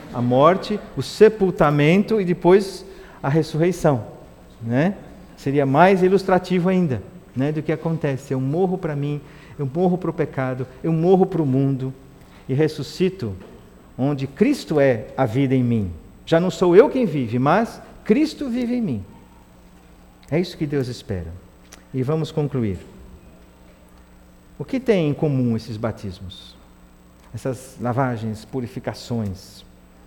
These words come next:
Eu creio que tem essas duas palavrinhas aí: compromisso e santidade. Não deixe a tua vida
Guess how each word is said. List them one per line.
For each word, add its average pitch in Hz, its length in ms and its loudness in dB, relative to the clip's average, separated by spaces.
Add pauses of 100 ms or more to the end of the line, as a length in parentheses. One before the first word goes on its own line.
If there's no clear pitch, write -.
(580)
Eu 135 120 -6
creio 147 200 0
que 143 80 -12
tem 113 520 -2
essas 127 200 -6
duas 135 240 -4
palavrinhas 120 680 -2
aí: 104 200 -4 (600)
compromisso 139 840 -6 (540)
e 120 80 -6
santidade. 101 920 -10 (2500)
Não 139 160 -2
deixe 139 320 0
a 131 40 -2
tua 127 180 -2
vida 113 420 -2